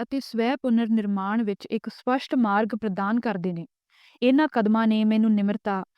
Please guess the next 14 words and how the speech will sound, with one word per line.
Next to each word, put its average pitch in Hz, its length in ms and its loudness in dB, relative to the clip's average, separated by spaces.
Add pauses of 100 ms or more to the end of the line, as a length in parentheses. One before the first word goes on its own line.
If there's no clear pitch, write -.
(100)
ਸਵੈ 240 420 2
ਪ੍ਰਤੀਬਿੰਬ 202 640 -2
ਅਤੇ 262 380 -2
ਵਿਅਕਤੀਗਤ 240 680 -2
ਵਿਕਾਸ 214 560 -2
ਵੱਲ 196 240 -2
ਸੇਧ 226 340 0
ਦਿੱਤੀ। 196 340 -8 (840)
ਇਸ 311 160 4
ਸਫ਼ਰ 294 360 2
ਦੇ 285 140 2
ਜ਼ਰੀਏ 202 440 0 (300)
ਮੈਂ 262 160 4
ਇੱਕ - 180 -4